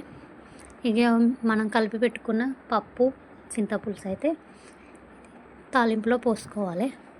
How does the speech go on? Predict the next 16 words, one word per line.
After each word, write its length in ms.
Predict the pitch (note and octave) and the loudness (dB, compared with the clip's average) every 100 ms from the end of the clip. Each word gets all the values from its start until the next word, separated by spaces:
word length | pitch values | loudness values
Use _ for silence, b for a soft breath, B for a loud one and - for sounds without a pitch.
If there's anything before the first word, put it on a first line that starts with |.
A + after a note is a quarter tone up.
| B B B - | B B B -4
కొంచెం 400 | - B3 A3+ B3 | 2 4 4 0
స్టీల్ 580 | A#3+ - C#4 C4+ C4+ B3 | -2 -2 2 4 4 2
గిన్నె 240 | B3+ A#3+ A#3+ | 4 4 2
కాబట్టి 460 | A#3 G#3+ G#3 C4 | 2 2 0 0
నాకైతే 400 | A#3+ G3+ G#3+ G3+ | -2 -2 -4 -4
పోపు, 560 | B3+ A3+ A3 G3+ A#3+ B3+ A#3+ B3 | -4 -2 -2 0 -2 -2 0 2
పోపు 220 | A3+ A#3+ | 2 2
కొంచెం 640 | A#3 G3+ - A3+ G3+ F#3+ - - - | -2 -4 -2 -2 -2 -6 -10 -18 -4
మాడిపోయింది. 640 | G#3+ G3+ G3+ G#3+ F#3 G3 D4 B B B B B B B B - - - - - - B3+ | 0 0 0 -2 -2 -2 -4 B B B B B B B B -20 -20 -20 -20 -20 -6 2
మీరు 560 | B3 A#3+ C4+ C#4+ A3 A#3 - - - - - - F4 | 4 6 4 4 -2 -4 -10 -20 -20 -20 -20 -14 -8
స్టీల్ 360 | - D4+ C4+ A#3+ | -2 2 4 4
గిన్నెలో 320 | B3+ B3 A#3 | 2 4 4
పెట్టుకుంటే 420 | A3+ G#3+ - A3 A3+ | 4 0 -2 0 0
మాత్రం 380 | G#3+ G3+ C#4+ | 0 0 0
సిమ్లో 360 | C4+ B3+ A3+ A#3+ | 0 2 2 2
పెట్టి 280 | A#3+ G#3+ | 0 -4